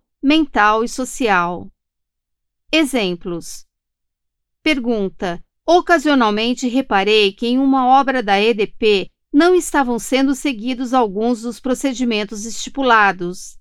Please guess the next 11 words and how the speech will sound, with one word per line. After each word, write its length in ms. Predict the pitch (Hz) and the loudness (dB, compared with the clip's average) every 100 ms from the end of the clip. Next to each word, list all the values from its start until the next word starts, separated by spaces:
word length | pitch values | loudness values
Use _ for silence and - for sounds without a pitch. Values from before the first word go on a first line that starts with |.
| _ _ | _ _
A 220 | 233 208 | 2 4
obra 460 | 196 240 254 190 202 | 6 6 6 4 -2
não 180 | 226 285 | 0 0
tem 200 | 330 285 | 0 0
nada 360 | 233 262 302 | 2 2 2
a 40 | 285 | 0
ver 200 | 277 277 | -2 -4
comigo 440 | 277 240 226 233 | -4 -2 -2 -4
diretamente. 1040 | 226 247 247 262 233 202 190 - 208 170 - _ _ | -2 -4 -2 -2 -2 -2 -4 -6 -10 -10 -12 _ _
Devo 240 | 247 311 | -2 0
reportar? 840 | 254 208 185 185 262 233 185 175 | 0 -2 -6 -4 0 2 0 -4